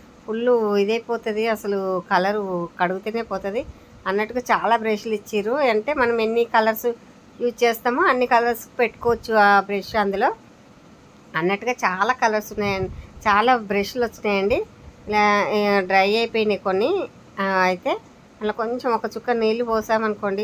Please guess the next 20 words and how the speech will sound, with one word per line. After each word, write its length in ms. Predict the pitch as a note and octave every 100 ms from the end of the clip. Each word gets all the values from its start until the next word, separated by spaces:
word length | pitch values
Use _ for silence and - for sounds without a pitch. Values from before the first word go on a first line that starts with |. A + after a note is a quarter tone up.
| A3+
మంచిగా 400 | G3+ G#3 A3 A3+ G#3
మళ్ళీ 260 | F#3+ G#3+ E4+ - - - - G3+
ఇదైపోతుంది. 580 | G3+ G3+ G3+ F#3 F3 - - - - - - - - - - - - - - - - - - - - - - - - - - - - - - - - - - - - - - - - - - - - - - - - - - G3
రెడ్ 180 | F#3 F#3 F#3+
కలర్ 260 | E3+ E3 D#3+
వేస్తున్నాను 420 | - - D#3+ D#3+
నేను 260 | D#3 F3 G#3+
సైడ్కి, 420 | F3 D#3+ E3 A#3 E4+ - - - -
మధ్యలో 300 | F3+ F3+ F3+ F3
ఎల్లో 180 | F3 F#3+
వేసాను, 560 | F3+ E3 - F3 A3+ D#4
మళ్ళీ 180 | G3+ F#3 F#3
తర్వాత 280 | F3 F3 G3 F3+
రెడ్. 160 | E3+ - - -
ఆ, 80 | A3 G#3+ - G#3+
కలర్స్ 340 | F#3+ G3+ A3+ G#3+
అనేది 180 | G#3
మన 280 | G#3+ G3 F#3
ఇష్టం 280 | F3 - G#3
అండి, 280 | F#3+ F#3+